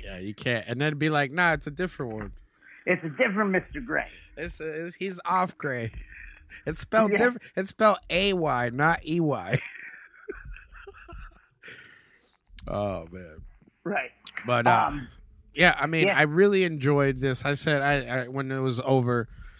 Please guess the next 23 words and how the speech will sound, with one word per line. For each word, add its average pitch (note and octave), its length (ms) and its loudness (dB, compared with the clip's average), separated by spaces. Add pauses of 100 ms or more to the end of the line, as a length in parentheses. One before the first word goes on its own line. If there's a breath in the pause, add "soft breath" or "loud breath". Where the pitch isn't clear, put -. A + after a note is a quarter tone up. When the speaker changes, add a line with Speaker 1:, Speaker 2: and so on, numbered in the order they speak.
(360 loud breath)
Speaker 1:
um, A2+ 480 2
you B2 140 -8
know, G2+ 280 -8
I A2+ 60 -12
was, G#2 240 -10
I A2+ 120 -8
watched A2 280 -4
it G#2+ 40 -6
with, G2+ 240 -8
with G2 180 -10
my G2 120 -10
wife, G2+ 440 -2
and G2 140 -12
I G2+ 80 -8
said, G2 280 -8 (400 soft breath)
"This A#2+ 180 2
is C3 180 4
a B2 80 -2
legit G#2 720 0 (640)
sequel F2+ 720 -6 (400)
to A2 100 -2
this F#2+ 260 -8
mo-, G2+ 200 -6